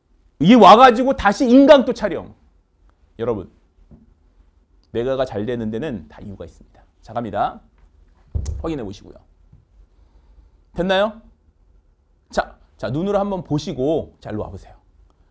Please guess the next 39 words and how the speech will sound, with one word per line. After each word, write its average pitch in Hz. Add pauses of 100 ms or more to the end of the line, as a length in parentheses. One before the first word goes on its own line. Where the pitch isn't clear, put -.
(240)
다시 147
반복할 139
건데, 123
자, 123
포인트 330
뭐라고? 165 (560)
명사만 208
알면 117
돼. 92
명사는 185
뭐야? 147
말이다. 107
이것만 170
기억하면 95
돼. - (240)
그리고 135
접도. 98 (160)
명사는 147
말, 180
동사는 120
말. 78
됐죠? 196
여기로 113
갑니다. 85 (1900)
그 175
다음 180
단어가 175
합성어가 254
될 190
때 190
중요한 156
건 117
뭐다? 101
시작. 160
하다, 220
화하다, 190
하게 180
하다, 160
시키다. -